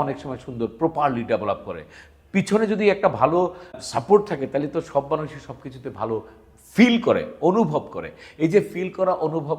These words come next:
করা, নিজেকে বিশ্বাস করা, এটি আসলে সেলফ এস্টিম। অনেক সময় যদি পিছনে ভালো অবস্থা না থাকে, তাহলে কিন্তু আমরা আসলে ওই বিশ্বাসটাকে সামনে আনতে পারি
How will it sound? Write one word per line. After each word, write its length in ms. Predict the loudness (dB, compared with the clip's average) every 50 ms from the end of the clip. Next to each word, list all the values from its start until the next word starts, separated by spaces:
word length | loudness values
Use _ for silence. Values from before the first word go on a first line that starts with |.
| -4 -4
করা, 140 | -4 -4 -4 -6
নিজেকে 240 | -10 -12 -14 -14 -14 -14 -14 -14
বিশ্বাস 260 | -14 -14 -14 -16 -14 -10 -8
করা, 160 | -6 -6 -6 -8 -12 -18 -20 -20 _ -6 -4
এটি 160 | -4 -2 0 0 0 0
আসলে 220 | -2 -4 -6 -6 -6 -6
সেলফ 180 | -8 -10 -10 -10 -12 -16
এস্টিম। 200 | -16 -18 -20 -20 -20 _ _ -8 -6
অনেক 160 | -4 -4 -4 -2 0
সময় 200 | 0 0 0 0 -4 -8 -10 -10 -8
যদি 140 | -6 -6 -6 -6 -8
পিছনে 340 | -10 -10 -8 -8 -6 -6 -6 -8 -10 -16 -20 -20 _ -18 -16 -8 -2
ভালো 200 | 0 4 6 6 6 4 4
অবস্থা 280 | 0 -2 -4 -4 -6 -6 -4 -2
না 60 | -4 -4 -6 -8
থাকে, 220 | -14 -10 -8 -8 -10 -10 -12 -20 -20 _
তাহলে 180 | -2 0 0 0 -2 -4
কিন্তু 160 | -6 -2 -2 -2
আমরা 140 | 0 0 -2 -2
আসলে 200 | -2 -4 -6 -6 -8 -6 -4 -4
ওই 80 | -2 -2 -4 -4 -6 -8
বিশ্বাসটাকে 580 | -8 -8 -8 -10 -10 -10 -10 -10 -10 -10 -10 -10 -10
সামনে 220 | -10 -10 -8 -8 -8 -8
আনতে 200 | -8 -8 -10 -12 -10 -8
পারি 180 | -8 -6 -6